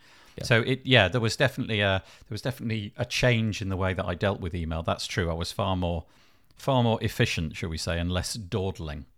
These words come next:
Speaker 2: Yeah.
Speaker 1: And then when you did process your inbox,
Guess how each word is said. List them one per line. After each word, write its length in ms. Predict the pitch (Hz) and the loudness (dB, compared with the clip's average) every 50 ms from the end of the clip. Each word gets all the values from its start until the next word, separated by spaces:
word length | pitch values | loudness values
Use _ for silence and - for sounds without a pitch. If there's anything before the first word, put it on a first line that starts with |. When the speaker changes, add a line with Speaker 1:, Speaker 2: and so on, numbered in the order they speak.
| _ _ - | _ _ -8
Speaker 2:
Yeah. 180 | 92 85 76 - - _ _ _ _ _ _ _ _ - _ _ _ _ _ _ _ _ - - | -6 -6 -6 -6 -10 _ _ _ _ _ _ _ _ -20 _ _ _ _ _ _ _ _ -10 -2
Speaker 1:
And 160 | - 117 117 | 2 2 4
then 120 | 117 113 113 | 4 2 2
when 120 | 113 113 | 2 2
you 80 | 113 107 | 2 0
did 200 | 101 107 107 117 | 0 -2 -4 -2
process 440 | - - 104 107 - - 113 - - | -2 -2 -2 0 0 -2 -4 -4 -4
your 100 | 104 101 | -4 -4
inbox, 720 | - 110 107 107 101 92 90 92 - - - - - - | -4 -4 -4 -2 -2 -2 -2 -2 -4 -6 -8 -8 -8 -10